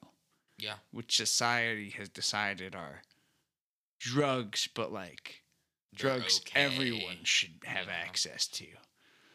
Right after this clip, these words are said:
Speaker 2: And, uh, honestly, yes, we need to protect our nation's children. But kids also, uh, and obviously kids can't consent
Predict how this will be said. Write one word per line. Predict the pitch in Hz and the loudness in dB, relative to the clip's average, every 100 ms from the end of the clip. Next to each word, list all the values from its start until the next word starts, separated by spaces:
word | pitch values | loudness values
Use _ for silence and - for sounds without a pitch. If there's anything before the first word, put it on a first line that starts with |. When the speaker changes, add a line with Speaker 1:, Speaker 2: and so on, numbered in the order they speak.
| _ _ _ _ | _ _ _ _
Speaker 2:
And, | - 156 | 0 2
uh, | 185 202 | 2 2
honestly, | 240 262 262 226 - 220 226 214 - - - _ _ _ _ _ _ _ _ _ _ _ _ _ _ _ _ _ | 2 4 2 2 0 -2 -2 -2 -6 -8 -8 _ _ _ _ _ _ _ _ _ _ _ _ _ _ _ _ _
yes, | 143 117 - | -4 -2 0
we | 127 | 0
need | 135 131 | 2 2
to | |
protect | 117 117 123 113 - | 0 -4 0 0 0
our | 104 104 | -8 -6
nation's | 98 95 82 82 | 0 0 0 -2
children. | - - 90 87 78 73 - - _ _ _ _ _ _ _ _ _ _ _ - | 0 0 0 -12 -16 -20 -20 -20 _ _ _ _ _ _ _ _ _ _ _ -12
But | - | -6
kids | - 160 170 139 - - _ _ _ _ _ - | 0 2 2 2 2 0 _ _ _ _ _ -2
also, | 143 135 147 139 - _ _ | 0 2 2 2 -2 _ _
uh, | 151 - - | -2 0 2
and | 160 156 | 2 4
obviously | 185 185 175 - 175 165 | 4 4 6 6 6 0
kids | - 147 135 | -2 -2 -2
can't | - 151 147 - | 0 2 0 -2
consent | 127 120 - 131 113 113 - | -2 2 4 4 2 -2 -8